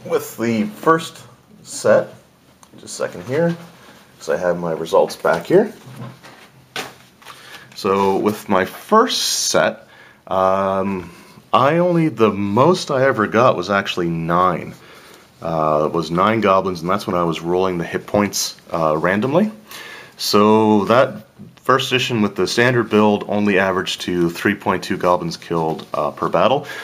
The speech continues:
So we'll see what happens with these optimized characters. So this, like I said, this was day one, and, uh, so far, whoop, if I can get it to focus, Tar Markvar,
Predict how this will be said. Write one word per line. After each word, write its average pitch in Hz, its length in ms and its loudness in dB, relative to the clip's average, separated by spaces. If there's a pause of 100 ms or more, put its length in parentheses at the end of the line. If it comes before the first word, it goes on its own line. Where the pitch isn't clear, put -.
(120)
So 226 220 2
we'll 165 100 -2
see 208 180 0
what 196 100 6
happens 170 280 2
with 151 160 -4
these 143 180 -2
optimized 110 640 0
characters. 107 560 2
So 117 60 -4
this, 123 180 0
like 117 120 2
I - 20 -10
said, - 180 -4
this - 160 -12
was 82 160 -8
day 98 380 -2
one, 117 440 0 (400)
and, 104 560 2
uh, 101 340 2
so 165 260 2
far, 170 400 0 (520)
whoop, - 220 -8 (1500)
if 110 140 -12
I 92 100 -2
can 90 80 -8
get 92 140 -4
it 90 140 -12
to 85 540 -2
focus, - 800 0 (540)
Tar 127 340 0
Markvar, 151 720 2